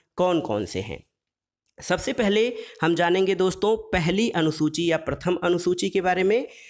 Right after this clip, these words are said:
तो प्रथम अनुसूची में भारतीय संघ के घटक राज्यों और संघ शासित प्रदेशों का उल्लेख किया गया है। तो भारतीय संघ के घटक राज्य कितने हैं?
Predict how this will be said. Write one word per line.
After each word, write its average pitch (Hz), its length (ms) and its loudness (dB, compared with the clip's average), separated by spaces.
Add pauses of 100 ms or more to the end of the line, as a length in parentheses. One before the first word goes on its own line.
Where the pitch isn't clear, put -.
(180)
तो 247 120 2
प्रथम 247 440 0
अनुसूची 190 640 0
में 190 340 2 (200)
भारतीय 170 640 0
संघ 190 280 0
के 165 200 -2
घटक 139 380 -2
राज्यों 185 460 0 (300)
और 220 240 2
संघ 262 420 -2
शासित 160 560 -2
प्रदेशों 143 420 0
का 123 400 -6
उल्लेख 147 440 0
किया 95 180 -4
गया 82 200 -10
है। 87 240 -10 (320)
तो 202 80 2
भारतीय 190 460 0
संघ 220 260 2
के 220 160 0
घटक 165 340 -2
राज्य 202 260 0
कितने 196 300 -2
हैं? 226 240 2